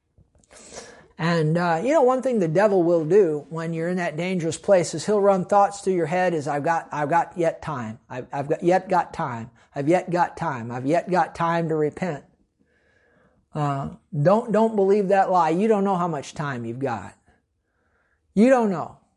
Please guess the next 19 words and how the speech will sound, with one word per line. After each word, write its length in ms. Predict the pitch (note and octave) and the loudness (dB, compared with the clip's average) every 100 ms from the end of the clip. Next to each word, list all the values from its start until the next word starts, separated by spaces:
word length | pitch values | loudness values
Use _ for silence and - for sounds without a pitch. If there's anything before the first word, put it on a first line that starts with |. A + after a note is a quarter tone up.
| _ _ _ _ _ _ | _ _ _ _ _ _
So, 400 | - G3+ F3+ F3+ | -4 4 6 4
so 200 | D3 F3+ | -2 -2
if 140 | E3+ G3+ | 0 4
you're 120 | A#3+ | 4
in 80 | C4+ | 6
that 200 | C4 A3+ | 2 4
dangerous 460 | A#3+ C4 A3 A#3 | 4 4 2 0
place 640 | G3+ C4 A#3+ F#3 E3+ - - | 2 4 4 0 -6 -12 -12
to 180 | - G3 | -6 2
die, 400 | A3 G3 F3 E3+ | 4 4 0 -2
don't 440 | D3+ G3 A3 G3 | 4 4 4 0
stay 360 | - A3+ A3 G3 | -2 2 4 4
there. 520 | F#3+ F#3 F3+ F3 _ _ _ _ - | 6 6 4 0 _ _ _ _ 0
Learn 220 | F3+ G#3+ | 2 4
a 60 | |
lesson 440 | G#3 G#3+ G#3+ G3+ F#3+ | 4 2 2 -2 -4
from 240 | - G3+ | -2 -2
this 200 | G3 F3+ | 0 -4
parable 640 | - G#3+ G#3+ F#3 F3+ F3+ | 0 4 4 4 4 2